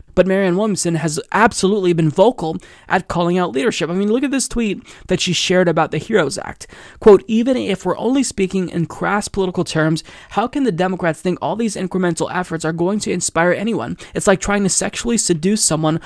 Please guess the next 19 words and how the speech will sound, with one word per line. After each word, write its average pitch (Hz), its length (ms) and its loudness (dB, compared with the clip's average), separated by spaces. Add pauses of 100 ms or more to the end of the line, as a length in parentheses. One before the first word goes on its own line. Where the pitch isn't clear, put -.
(140)
with 165 200 0
new 180 200 8
office 196 460 0
equipment." - 500 -8 (160)
<laughs> - 140 -6 (4000)
And 196 160 2
there 220 100 4
are 233 120 2
so - 260 0
many 254 200 -4
tweets. 165 260 -4
Like, 156 120 -4
if 160 60 -6
you 208 60 0
go 202 300 2
through 180 380 2
Marianne 160 380 -2
Williamson's 175 480 -4
timeline, 208 600 -2